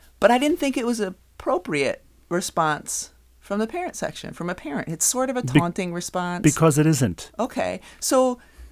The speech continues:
Speaker 1: okay, that's all I wanted to make sure, that I wasn't, like, losing my mind. That
Speaker 2: I mean, y-, there's not, there's not a lot of rules to remember as a parent at a sporting event, but, uh, no onomatopoeia is, is a good one, I think.
Speaker 1: <laughs>
Speaker 2: What is this?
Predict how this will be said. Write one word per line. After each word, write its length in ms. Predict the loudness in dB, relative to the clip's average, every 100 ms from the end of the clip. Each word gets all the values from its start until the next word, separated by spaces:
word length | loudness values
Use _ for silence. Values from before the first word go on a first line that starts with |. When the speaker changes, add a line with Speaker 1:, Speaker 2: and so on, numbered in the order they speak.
| _ _ _ _ _ -20 _ _
Speaker 1:
okay, 280 | -4 -4 -6 -4
that's 180 | -2 0
all 120 | 2
I 60 | 2
wanted 280 | 0 -2
to 100 | -4
make 160 | -8 -8
sure, 340 | -8 -8 -8 -4
that 140 | 2 2
I 80 |
wasn't, 340 | 2 0 -2 -4
like, 380 | -4 -4 -10 -20 -10
losing 380 | 0 0 0 -4
my 160 | -4 -4
mind. 440 | -6 -8 -10 -6 0
That 160 | 2
Speaker 2:
I 40 | 6
mean, 220 | 6 4
y-, 320 | 2 -2 2
there's 200 | 2 6
not, 180 | 6 6
there's 140 | 6 8
not 160 | 8
a 40 | 8
lot 200 | 6 6
of 320 | 2 -2 -20 _ _ _ _ _ _
rules 380 | 2 6 6 4
to 80 | 4
remember 440 | 4 4 4 2 0 -4
as 160 | -2 -2
a 40 |
parent 300 | 0 0 2
at 40 |
a 40 | 0
sporting 280 | 0 0 2
event, 160 | 2
but, 180 | 0 -2 -6 -20 -20 -20 -20 _ -20 _ -2
uh, 280 | -2 -2 -8 _ _ _ _ _ _ _ _ _ _
no 220 | 6 8 8
onomatopoeia 840 | 8 10 8 6 4 4 4 4
is, 340 | 0 0 -2 -2
is 320 | 0 0 0
a 60 |
good 160 | 2 2
one, 160 | 0 -4
I 60 |
think. 360 | -6 -8 -10 -14
Speaker 1:
<laughs> 960 | -20 -20 -20 -20 -20 -20 _ _ -8 0
Speaker 2:
What 80 | 2
is 60 |
this? 280 | 2 0